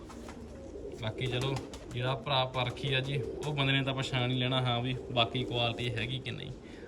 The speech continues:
ਬਾਕੀ ਆਹ ਪੈਰ ਚੈੱਕ ਕਰ ਲਓ ਜੀ ਬੱਚੇ ਆਪਣੇ ਦੇ, ਦਾਣਾ ਪਾਣੀ ਪੂਰਾ ਖਾਂਦੇ ਨੇ ਮੇਰਾ ਵੀਰ, ਪਰ ਡੋਲੀਆਂ ਦੇ ਅੰਦਰ। ਜੇ ਤੁਸੀਂ ਕਹੋ ਲਿਆ ਕੇ ਖੁੱਡੇ ਅੰਦਰ ਛੱਡ ਕੇ ਟਰੇ ਰੱਖ ਦਿਓ, ਉੱਥੇ ਨਹੀਂ ਇਹਨਾਂ ਨੇ ਦਾਣੇ ਖਾਣੇ ਜੀ,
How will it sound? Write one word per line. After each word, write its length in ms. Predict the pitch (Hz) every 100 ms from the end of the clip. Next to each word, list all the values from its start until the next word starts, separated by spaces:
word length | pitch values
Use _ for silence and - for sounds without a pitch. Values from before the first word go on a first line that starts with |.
| -
ਬਾਕੀ 280 | 120 127 135
ਆਹ 100 | 135
ਪੈਰ 300 | - 127 123
ਚੈੱਕ 260 | 131 127 127
ਕਰ 100 | 123
ਲਓ 120 | 131
ਜੀ 80 | 143
ਬੱਚੇ 240 | 139 131
ਆਪਣੇ 220 | 135 139
ਦੇ, 100 | 175 165
ਦਾਣਾ 340 | 127 131 143
ਪਾਣੀ 260 | 139 143 147
ਪੂਰਾ 300 | 156 190 196
ਖਾਂਦੇ 300 | 165 147 135
ਨੇ 100 | 143
ਮੇਰਾ 240 | 151 156 156
ਵੀਰ, 140 | 170
ਪਰ 220 | - 180
ਡੋਲੀਆਂ 420 | 160 139 131 127 123
ਦੇ 80 | 117
ਅੰਦਰ। 200 | 110 110 - - - -
ਜੇ 140 | 135 151
ਤੁਸੀਂ 260 | 160 160
ਕਹੋ 240 | 151 151 170
ਲਿਆ 220 | 156 147
ਕੇ 140 | 143 156
ਖੁੱਡੇ 460 | 151 139 143 147
ਅੰਦਰ 180 | 143 147
ਛੱਡ 280 | 139 139 139
ਕੇ 160 | 139 151
ਟਰੇ 280 | 143 143 156
ਰੱਖ 220 | 147 151
ਦਿਓ, 140 | 143 135
ਉੱਥੇ 280 | 135 - 143
ਨਹੀਂ 120 | 127
ਇਹਨਾਂ 160 | 143 143
ਨੇ 80 |
ਦਾਣੇ 260 | 131 120 117
ਖਾਣੇ 240 | - 104 -
ਜੀ, 160 | -